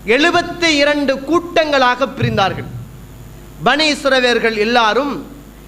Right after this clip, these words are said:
எழுபத்தி இரண்டு கூட்டங்களாக பிரிந்தார்கள். وَإِنَّ أُمَّتِي سَتَفْتَرِقُ عَلَى ثَلَاثِ وَسَبْعِينَ مِلَّةً. என்னுடைய சமூகம் எழுபத்தி மூன்று கூட்டங்களாக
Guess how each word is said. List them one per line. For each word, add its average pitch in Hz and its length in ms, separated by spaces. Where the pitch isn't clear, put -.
எழுபத்தி 349 520
இரண்டு 302 460
கூட்டங்களாக 302 960
பிரிந்தார்கள். 262 560
وَإِنَّ 302 420
أُمَّتِي 285 1000
سَتَفْتَرِقُ 302 920
عَلَى 262 580
ثَلَاثِ 285 440
وَسَبْعِينَ 254 920
مِلَّةً. 214 640
என்னுடைய 285 500
சமூகம் 285 880
எழுபத்தி 359 680
மூன்று 320 400
கூட்டங்களாக 330 920